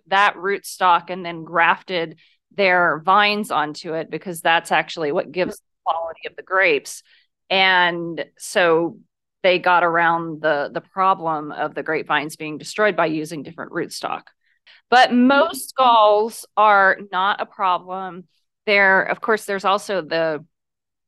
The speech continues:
we just mentioned the grape phylloxera, but there's also one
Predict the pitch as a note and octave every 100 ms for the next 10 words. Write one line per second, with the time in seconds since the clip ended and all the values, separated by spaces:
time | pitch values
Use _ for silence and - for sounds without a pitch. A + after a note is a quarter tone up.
0 | _ - F3+ F3 - - F#3+ F#3+ G3 F#3+
1 | F3 F3+ F#3 - - F#3 E3+ - F3+ F3
2 | F3+ F3+ F3 F3 E3+ - F#3+ F3 F#3 F#3
3 | F3+ E3+